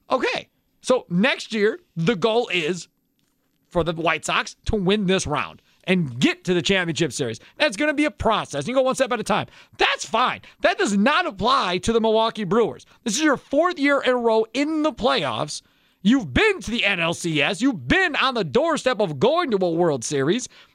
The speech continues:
This team here is better than what you've had in the past, especially from a pitching perspective, and you,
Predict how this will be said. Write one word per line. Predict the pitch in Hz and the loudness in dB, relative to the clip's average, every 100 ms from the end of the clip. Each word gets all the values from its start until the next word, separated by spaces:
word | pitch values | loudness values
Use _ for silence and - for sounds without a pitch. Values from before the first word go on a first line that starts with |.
| _ | _
This | 170 381 453 | 2 2 0
team | - 302 285 | 0 0 2
here | 214 330 269 233 - _ | 2 2 2 0 -6 _
is | 220 175 | -2 0
better | 131 285 381 | 0 0 0
than | 302 | 0
what | 233 220 | 0 0
you've | 220 | -2
had | 220 | 0
in | 202 | -2
the | |
past, | - 247 247 - 156 | 0 0 0 -4 -8
especially | - - 247 359 202 | -8 -4 -2 -2 -4
from | 156 147 | -4 -6
a | |
pitching | - 339 - 175 | -2 -2 -2 -4
perspective, | 135 127 - 127 - 139 160 - - _ _ | -4 -6 -4 -6 -2 -4 -4 -16 -20 _ _
and | 262 285 277 214 | 0 2 -2 -6
you, | 208 233 269 | -4 0 -2